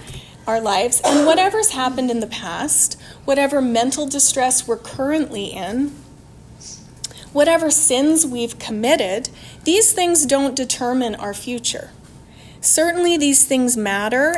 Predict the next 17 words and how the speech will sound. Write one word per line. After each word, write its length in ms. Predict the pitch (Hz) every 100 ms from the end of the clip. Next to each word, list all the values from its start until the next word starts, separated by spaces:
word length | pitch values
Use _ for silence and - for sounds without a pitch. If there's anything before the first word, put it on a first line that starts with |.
| 320
and 160 | 220
they 140 | 208 196 247
impact 580 | 285 294 214 190 -
us, 240 | 226 233 - - -
but 160 | 247 262
they 120 | 269
don't 300 | 294 330 330
get 160 | 359
to 80 | 339
have 300 | 294 277 269
the 80 | 247
final 400 | 247 240 233 220
say 480 | - 233 208 185 - 233
in 100 | 208
our 160 | 196
lives. 680 | 180 180 202 - - - - - - - - - - - - - - - - - - - - - - - - - - - - -
So, 600 | - - 285 240 196 -